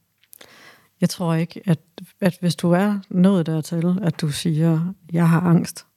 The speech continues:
så tænker jeg slet ikke, man har noget imod at blive spurgt om, "Hvad betyder det for dig?" Fordi det kan netop være rigtig svært at forstå. Det kan også være svært at, at forklare. Men det er enormt vigtigt at vide, hvad er det, vi taler om? For ellers er det jo bare et ord, som vi introducerer, og som,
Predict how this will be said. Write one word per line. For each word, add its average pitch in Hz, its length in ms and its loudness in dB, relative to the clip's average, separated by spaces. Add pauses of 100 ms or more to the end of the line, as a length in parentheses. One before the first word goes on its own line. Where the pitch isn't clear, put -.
(140)
så - 140 -4
tænker 165 400 -2
jeg 160 220 -2
slet 175 320 -2
ikke, - 260 -10
man 165 220 0
har 165 80 4
noget 170 180 6
imod 175 200 2
at 151 60 -4
blive 160 140 -8
spurgt 165 280 0
om, 156 80 4
"Hvad 165 300 -2
betyder 170 400 -2
det 160 140 -8
for - 100 -20
dig?" 151 200 -2 (840)
Fordi 170 180 2
det 175 120 -2
kan 165 180 -4
netop 165 380 -2
være 160 360 0
rigtig 156 220 -2
svært 156 420 0
at - 100 -4
forstå. 170 400 -4 (120)
Det 180 80 0
kan - 120 -8
også 180 140 -8
være 160 100 -8
svært 156 240 -12
at, 156 80 -12 (180)
at 165 100 -4
forklare. 170 520 -4 (640)
Men 185 180 2
det 175 120 -2
er 170 40 0
enormt 175 320 0
vigtigt 175 280 -2
at 156 100 -4
vide, 185 160 -2
hvad 185 160 0
er 170 80 0
det, 185 120 -2
vi 165 60 -4
taler 190 380 -6
om? 156 120 -4
For - 140 -4
ellers 185 240 -2
er 175 60 -4
det 160 100 -4
jo 160 60 -4
bare 175 340 -4
et 160 160 -8
ord, 202 340 -2 (160)
som 165 340 -6
vi 175 100 0
introducerer, 170 840 -2
og 160 220 -6
som, 160 440 -2